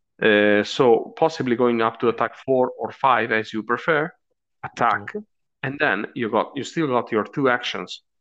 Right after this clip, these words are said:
Speaker 1: so you can attack twice more. You're throw-, you're throwing, um, I think, about twelve dice without using will points effectively because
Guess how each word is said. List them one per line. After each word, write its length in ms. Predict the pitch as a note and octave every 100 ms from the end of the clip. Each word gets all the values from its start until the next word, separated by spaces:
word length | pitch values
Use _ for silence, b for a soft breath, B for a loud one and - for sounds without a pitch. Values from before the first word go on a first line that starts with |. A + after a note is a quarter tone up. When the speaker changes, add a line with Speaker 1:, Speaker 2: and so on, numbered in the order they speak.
| _
Speaker 1:
so 200 | - G#2+
you 80 | G#2+
can 140 | A2
attack 340 | G#2 - B2 - - _ _
twice 340 | - C#3 C#3 -
more. 380 | C3 A#2 F2+ - _ _ _ b b b _ -
You're 120 | G2+
throw-, 400 | - D3 D3+ C#3 - -
you're 180 | - A2+
throwing, 320 | - D#3 C#3
um, 260 | A#2 - - _ -
I 280 | A2 A2+ G#2+ -
think, 240 | D3+ C#3
about 300 | A#2 A2+ -
twelve 340 | - D3 D3 A#2
dice 440 | B2 C3+ C#3+ C#3 - -
without 500 | A#2 A#2 C3+ C#3 -
using 360 | C3+ B2+ A2+
will 160 | A2+ A#2
points 340 | A2+ B2 A#2+
effectively 500 | A2+ - A#2 A#2 G#2
because 380 | G2+ G2+ G2+ G2+